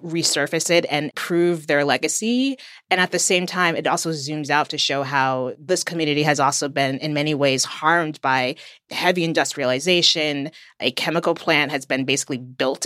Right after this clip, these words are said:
in their community and is affecting their health. So it's about many things. It's really fascinating. And I think people sh-, should definitely check it out, especially if they're interested in history and in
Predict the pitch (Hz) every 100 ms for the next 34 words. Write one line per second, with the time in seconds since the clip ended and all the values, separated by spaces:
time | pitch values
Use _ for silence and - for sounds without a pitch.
0 | - 151 156 156 147 143 143 143 143 147
1 | 156 156 139 135 - - 131 - 139 -
2 | 156 139 135 117 156 269 - - - -
3 | - - 214 214 208 214 220 226 170 165
4 | 185 185 175 175 170 147 - 160 175 165
5 | 143 - 147 139 139 139 135 139 139 143
6 | 139 143 135 135 - - 143 135 127 143
7 | 127 135 131 127 139 - 127 143 131 127
8 | 131 131 127 131 127 131 - 139 - 143
9 | 127 127 - - - - 143 135 131 -
10 | 135 135 131 127